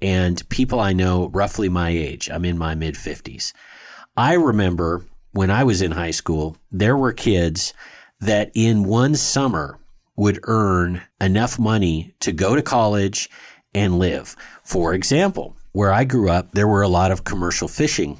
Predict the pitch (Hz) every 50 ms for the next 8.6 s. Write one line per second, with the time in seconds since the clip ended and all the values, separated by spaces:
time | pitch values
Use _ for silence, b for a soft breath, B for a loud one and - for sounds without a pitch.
0 | - - 78 90 87 78 - - - 50 - - - B B B B B B B
1 | B B B B _ - 101 101 98 95 92 87 - - 101 104 110 120 127 120
2 | 104 104 113 113 113 110 101 98 110 117 117 - - - 113 92 - - - 85
3 | 80 82 80 - - - - - 107 104 98 95 87 87 107 120 131 117 110 -
4 | - - - - - - 92 95 92 87 - - 123 131 120 95 85 - 80 78
5 | 76 78 - - 101 98 92 90 92 98 123 139 139 131 110 95 87 - - 110
6 | 98 85 71 69 - - - 92 92 90 87 - - - 127 120 - - 110 104
7 | 98 87 85 78 82 90 98 98 - - - - - 76 - - - 95 85 80
8 | 80 80 - 82 78 73 - - 71 73 - -